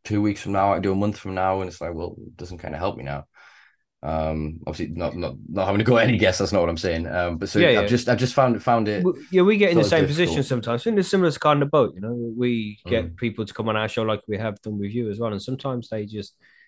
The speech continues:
Speaker 2: yeah, you know, sometimes they can just forget, you know, other times
Speaker 1: Mm.
Speaker 2: shit comes up. And this is why we always have to ha-, like to have some in the queue,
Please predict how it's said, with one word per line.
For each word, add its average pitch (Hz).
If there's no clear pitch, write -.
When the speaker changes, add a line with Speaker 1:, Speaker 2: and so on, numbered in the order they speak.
Speaker 2:
yeah, 120
you 123
know, 120
sometimes 147
they 135
can 107
just 110
forget, 98
you 95
know, 104
other 104
times 87
Speaker 1:
Mm. 82
Speaker 2:
shit 107
comes 101
up. 107
And 123
this 139
is 127
why 123
we 120
always 110
have 107
to 104
ha-, 107
like 107
to -
have 110
some 98
in 101
the 90
queue, 107